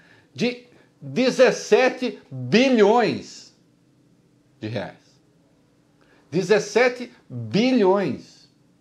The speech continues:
Dezessete bilhões, duas vezes aquilo que se calcula que a Petrobras perdeu,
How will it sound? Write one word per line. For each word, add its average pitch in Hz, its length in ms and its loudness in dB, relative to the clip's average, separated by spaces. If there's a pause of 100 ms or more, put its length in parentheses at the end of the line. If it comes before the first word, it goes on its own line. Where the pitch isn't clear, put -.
(380)
Dezessete 180 540 -2
bilhões, 160 720 -4 (800)
duas 190 540 -2
vezes 123 520 -2
aquilo 175 300 -6
que - 80 -18
se 196 120 -8
calcula 170 500 -4
que 185 80 -8
a 180 60 -6
Petrobras 175 460 -6
perdeu, 165 560 -4